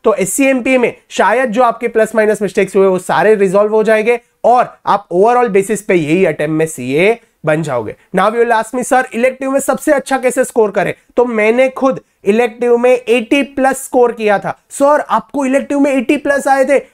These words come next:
हमें भी बताओ ये एटी प्लस का राज क्या है?" तो वो मैं ये वीडियो में शेयर नहीं करूंगा,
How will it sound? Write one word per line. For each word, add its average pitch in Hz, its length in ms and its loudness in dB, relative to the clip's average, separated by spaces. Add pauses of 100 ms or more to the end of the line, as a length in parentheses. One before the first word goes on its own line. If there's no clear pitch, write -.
हमें 196 220 2
भी 269 100 -4
बताओ 277 340 2
ये 269 140 0
एटी 240 160 -2
प्लस 262 220 -2
का 269 120 0
राज 233 300 0
क्या 233 140 0
है?" 175 200 -4 (180)
तो 208 80 2
वो 202 160 4
मैं 240 100 2
ये 170 220 -2
वीडियो 208 260 2
में 233 100 2
शेयर 247 260 0
नहीं 262 180 0
करूंगा, 226 380 0